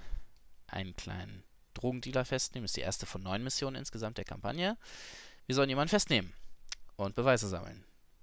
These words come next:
Los geht's. Okay, Mitglieder, die dabei sind, sind Garfield als Assaulter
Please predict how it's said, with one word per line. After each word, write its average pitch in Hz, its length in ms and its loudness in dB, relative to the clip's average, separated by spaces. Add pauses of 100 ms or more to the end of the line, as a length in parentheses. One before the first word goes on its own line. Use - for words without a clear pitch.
(160)
Los - 220 -6
geht's. - 480 -6 (120)
Okay, - 320 -2
Mitglieder, 147 560 8
die 120 80 0
dabei 110 320 6
sind, 151 200 -2
sind 101 300 -4 (100)
Garfield 190 500 6
als - 180 2
Assaulter 214 560 2